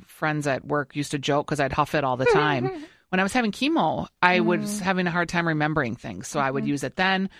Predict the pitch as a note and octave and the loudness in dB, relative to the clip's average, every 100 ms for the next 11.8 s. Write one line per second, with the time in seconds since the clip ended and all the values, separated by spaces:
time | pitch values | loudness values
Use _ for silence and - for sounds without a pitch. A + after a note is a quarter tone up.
0 | - _ _ - G3+ - C#4 F4+ C4+ F3+ | -20 _ _ -2 0 2 2 2 2 2
1 | E3+ - D#3+ E3+ D#3+ - E3 D#3+ - _ | 0 0 -2 0 0 0 -2 -2 -8 _
2 | _ _ _ _ _ _ G3 F3 F3 F3 | _ _ _ _ _ _ -4 0 0 0
3 | E3 E3+ E3 E3 G3+ - A3 - A3 - | -2 -2 -4 -4 -6 2 2 4 2 2
4 | A3 A#3+ A3+ F#3+ F3 D#3+ D#3 - - - | 0 2 2 2 4 2 0 -10 -14 -4
5 | - A3+ C4+ G#3 F3+ - G3 G3+ F3+ - | -2 0 0 0 -2 -4 -2 0 -2 0
6 | F3 C3 - D#3+ D3+ C#3+ F3 E3 A2+ A2+ | -2 -2 -6 -4 0 2 2 2 -2 -2
7 | C#3 G#3 G#3 G3 G#3 _ _ _ - G3 | -4 -4 -4 -6 -10 _ _ _ 0 2
8 | G3 G3 G3+ - - F#3+ G3 A3 A3 G3+ | 2 2 -2 -4 0 2 4 2 0 0
9 | F#3 F3+ F3 E3+ E3+ E3 D3+ D3+ D3 C#3 | 2 2 0 -2 -2 2 2 2 -2 -4
10 | - D3+ C3+ C3 B2+ - D#3+ F#3+ F#3 - | -8 -4 -4 -6 -10 -8 -2 -2 -4 -10
11 | - D#3 - D3+ B2+ C3+ C#3+ - | -6 -4 -2 -2 0 0 -2 -6